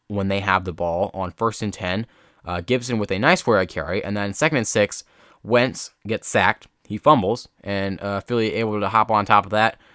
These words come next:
So, uh, a nice two-play drive by Washington. First and ten, Boston Scott with a one-yard run.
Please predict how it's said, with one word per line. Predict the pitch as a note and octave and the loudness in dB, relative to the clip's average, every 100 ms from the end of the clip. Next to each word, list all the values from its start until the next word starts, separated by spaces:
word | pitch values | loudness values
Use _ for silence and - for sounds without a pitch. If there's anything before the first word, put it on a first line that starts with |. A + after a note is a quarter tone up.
| _ _ | _ _
So, | - G#2+ F#2+ F2+ _ _ - | -6 0 0 -2 _ _ -10
uh, | F2+ D#2+ F#2 | -6 -4 -6
a | - | -4
nice | A#2 A#2 A2+ - | 0 0 0 -6
two-play | - A#2+ A2 G#2 | -6 -6 -2 -4
drive | F#2+ G2 F2+ F2+ F2 | 0 0 2 0 -6
by | F2 | -8
Washington. | E2+ D#2+ D#2 - D2 - C#2 C2+ _ _ | -6 -6 -8 -12 -12 -12 -12 -14 _ _
First | - A2+ - | -6 -6 -4
and | G2+ | -4
ten, | - G#2+ G2 | -2 -2 0
Boston | G#2+ G#2+ - G2 | 2 2 0 -6
Scott | - G#2+ | 2 2
with | G#2+ | 2
a | G2+ | 0
one-yard | G2 A#2 G#2+ G2 | -4 -2 -2 -2
run. | G#2+ G#2+ | 0 0